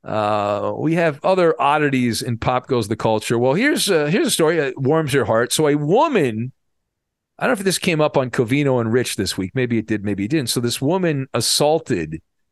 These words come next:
a fast food worker at Chipotle. Right? She, uh, she kinda roughed up this employee. And so she got her sentence. And this happened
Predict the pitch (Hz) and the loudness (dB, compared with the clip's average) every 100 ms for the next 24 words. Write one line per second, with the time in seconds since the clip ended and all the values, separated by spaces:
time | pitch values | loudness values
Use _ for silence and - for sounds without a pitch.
0 | _ _ _ _ _ 123 123 120 117 113 | _ _ _ _ _ 0 2 2 0 -2
1 | 107 _ _ - 165 165 160 - 180 165 | -4 _ _ -4 0 2 0 0 0 2
2 | 143 117 - 113 - 117 117 - 117 - | 2 0 0 0 0 0 -2 -4 -2 0
3 | 175 - 76 - _ _ _ _ _ _ | 0 -2 -12 -16 _ _ _ _ _ _
4 | _ _ - 113 123 - 135 123 120 107 | _ _ -2 -2 0 -2 0 2 0 -2
5 | 139 - 127 113 110 123 120 127 113 - | -4 -2 0 0 0 0 2 0 0 0
6 | 110 110 98 117 107 101 95 90 92 _ | -2 -2 -4 -2 0 0 -2 -4 -8 _
7 | _ _ _ _ _ 120 - 151 - 147 | _ _ _ _ _ -6 -2 0 0 2
8 | 185 202 165 131 - 196 233 - 73 - | 2 2 2 0 0 0 -2 -4 -16 -16
9 | - - _ _ _ _ _ _ _ _ | -16 -18 _ _ _ _ _ _ _ _
10 | - 131 147 185 160 175 139 | -6 -2 0 2 0 0 -4